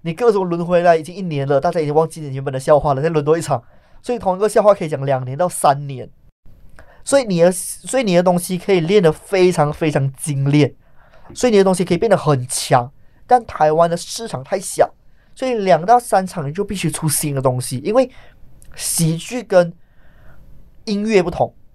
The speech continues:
跟演唱会不同。你演唱会唱同样的歌，大家听过的歌，大家就觉得，“啊，好有共鸣。”但你脱口秀，你讲同样的笑话，你看，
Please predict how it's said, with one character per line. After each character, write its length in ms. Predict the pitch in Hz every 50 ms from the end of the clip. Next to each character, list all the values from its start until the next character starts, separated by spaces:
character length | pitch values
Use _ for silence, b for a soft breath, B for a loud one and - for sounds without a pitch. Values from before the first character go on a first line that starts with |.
| _ - - -
跟 240 | - 185 190 190 180 175
演 160 | 147 147 139
唱 220 | 139 - 196 185 175
会 120 | 180 175
不 80 | 160 156
同。 240 | 151 135 117 - - - - - - - - - - _ _ _ -
你 160 | - 190 208
演 180 | 208 208 190 185
唱 200 | 180 - 233 220
会 140 | 233 247 233
唱 200 | 233 - 226 208
同 220 | - - 160 147
样 160 | 165 190 180
的 80 | 165 156
歌， 280 | 147 - 156 151 147 151 - - - - - - _
大 120 | - 220
家 100 | 196 180
听 280 | 175 180 - 170 156 160
过 160 | 165 180 165
的 80 | 151 143
歌， 140 | 147 160
大 140 | 160 175 180
家 80 | 180 165
就 100 | 156 147
觉 80 | 156
得 40 | - -
，“啊， 60 | 170 160
好 200 | 147 - 156 156
有 120 | 165 147
共 240 | 147 175 170 156 139
鸣。” 220 | 131 127 - 143 b b b b b b b b -
但 140 | 170 156
你 40 | 160
脱 160 | 143 - 208
口 120 | 208 190 175
秀， 120 | - 226
你 60 | 196
讲 120 | 170 139 135
同 120 | - 156
样 100 | 165 165
的 60 | 156
笑 140 | 143 175 160
话， 160 | 165 151 143 135
你 80 | 147
看， 200 | 135 123 160 -